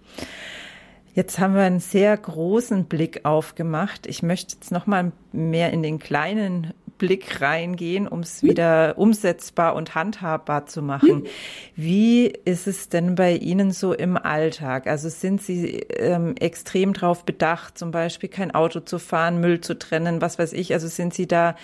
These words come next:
Speaker 1: sehr, sehr, ich sag mal, kleinlich oder sehr genau damit, ähm,
Speaker 2: <laughs>
Speaker 1: ja, nur alles umweltfreundlich zu gestalten? Und wie finden Sie da für sich, ähm, eine Waage, dass Sie trotzdem in Ihrer Freude bleiben?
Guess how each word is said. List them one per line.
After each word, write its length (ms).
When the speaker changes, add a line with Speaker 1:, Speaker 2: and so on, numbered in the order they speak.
Speaker 1:
sehr, 600
sehr, 540
ich 160
sag 200
mal, 80
kleinlich 580
oder 120
sehr 180
genau 480
damit, 500
ähm, 400
Speaker 2:
<laughs> 120
Speaker 1:
ja, 240
nur 260
alles 300
umweltfreundlich 1300
zu 120
gestalten? 720
Und 260
wie 180
finden 400
Sie 140
da 140
für 160
sich, 460
ähm, 260
eine 380
Waage, 440
dass 220
Sie 180
trotzdem 520
in 140
Ihrer 220
Freude 320
bleiben? 460